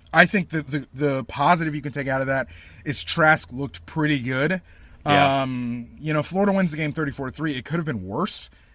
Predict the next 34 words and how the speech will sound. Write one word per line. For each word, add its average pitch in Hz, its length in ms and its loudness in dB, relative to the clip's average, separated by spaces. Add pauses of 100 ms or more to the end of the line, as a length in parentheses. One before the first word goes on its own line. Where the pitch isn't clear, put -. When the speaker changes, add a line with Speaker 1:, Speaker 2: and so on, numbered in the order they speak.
(220)
Speaker 1:
Uh, 131 720 2
there 143 220 0
was 135 180 -4
a 127 100 -6
drop 151 320 0
touchdown, 117 680 -2 (240)
a 131 80 -8
definite 160 400 4
drop 104 220 -8
touchdown. 98 500 -12 (480)
And 147 160 2
there 147 60 2
was 151 100 0
another 180 240 8
one 147 280 4
where, 131 300 2
uh, 127 240 0
a 131 40 -4
young 135 220 -2
receiver, 139 280 -4
Jacob 127 220 -8
Copeland, 135 500 -2
drops 135 600 2
a 127 100 -4
pass 131 460 0
where 123 160 -8
he 131 160 -8
looked 135 200 -8
like 123 160 -8
he 120 80 -10
probably 117 480 -4
could 90 140 -14
have 87 140 -14
scored. 90 340 -16